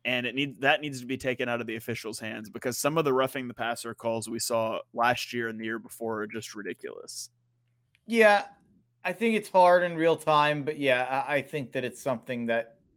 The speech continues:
Speaker 2: as soon as you see a replay, you can pretty easily make a distinction on it.
Speaker 1: Yeah, and,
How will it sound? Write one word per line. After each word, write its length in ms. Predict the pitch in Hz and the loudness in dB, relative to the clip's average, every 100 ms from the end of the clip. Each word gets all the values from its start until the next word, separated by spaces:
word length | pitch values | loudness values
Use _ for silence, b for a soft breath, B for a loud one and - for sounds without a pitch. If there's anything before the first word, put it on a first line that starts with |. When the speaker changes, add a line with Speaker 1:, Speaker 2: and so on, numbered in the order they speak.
| - | -8
Speaker 2:
as 200 | 127 135 | -6 -6
soon 200 | - 147 | -6 -4
as 160 | 139 120 | -4 -6
you 80 | 120 | -12
see 200 | - 127 | -4 -2
a 40 | |
replay, 560 | 113 113 - 107 104 104 | -2 -4 -2 0 0 -4
you 140 | 104 | -8
can 220 | - 110 | -6 -8
pretty 260 | 95 117 113 104 | -6 -4 -4 -4
easily 500 | 104 101 104 104 98 | -8 -8 -8 -8 -8
make 260 | 95 98 95 | -8 -10 -12
a 80 | 95 | -16
distinction 520 | 98 101 98 - - | -16 -18 -18 -18 -18
on 160 | - - | -16 -18
it. 60 | _ _ _ _ _ - | _ _ _ _ _ -2
Speaker 1:
Yeah, 180 | 123 | 2
and, 340 | 110 143 143 | 4 2 0